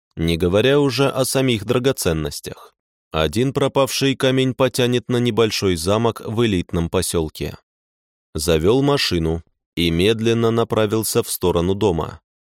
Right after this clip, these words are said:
В одной из книг прочел, что оружие следует напитать силой и кровью.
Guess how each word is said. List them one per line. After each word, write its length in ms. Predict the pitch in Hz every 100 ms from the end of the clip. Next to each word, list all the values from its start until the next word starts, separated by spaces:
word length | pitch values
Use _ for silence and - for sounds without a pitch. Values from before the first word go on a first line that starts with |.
| -
В 180 | 80 78
одной 360 | 80 82 85
из 140 | 82 -
книг 340 | 90 85 -
прочел, 680 | - 82 - - 110 85 - -
что 400 | - - 90 85
оружие 520 | 82 98 120 113 120
следует 560 | 113 - 113 110 117 110
напитать 480 | 113 107 113 113 98
силой 420 | - 98 107 107
и 220 | - 107
кровью. 540 | - 98 82 76 73